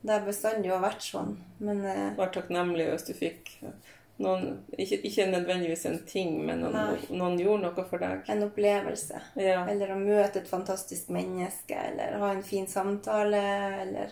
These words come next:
Speaker 2: Mm.
Speaker 1: spise god mat, for eksempel.
Speaker 2: Ja, mat er jo
Speaker 1: Ja.
Speaker 2: absolutt en opplevelse.
Speaker 1: Ja.
Speaker 2: Og det å både lage mat i lag, eller å s-,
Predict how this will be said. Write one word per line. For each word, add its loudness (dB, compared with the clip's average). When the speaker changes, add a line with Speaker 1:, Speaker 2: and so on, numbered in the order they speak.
Speaker 2:
Mm. 0
Speaker 1:
spise -2
god -2
mat, 2
for -8
eksempel. -8
Speaker 2:
Ja, 2
mat 2
er 4
jo 4
Speaker 1:
Ja. 2
Speaker 2:
absolutt 2
en -2
opplevelse. -2
Speaker 1:
Ja. 4
Speaker 2:
Og -2
det 4
å 2
både 0
lage 4
mat 0
i 0
lag, 4
eller 2
å 2
s-, -4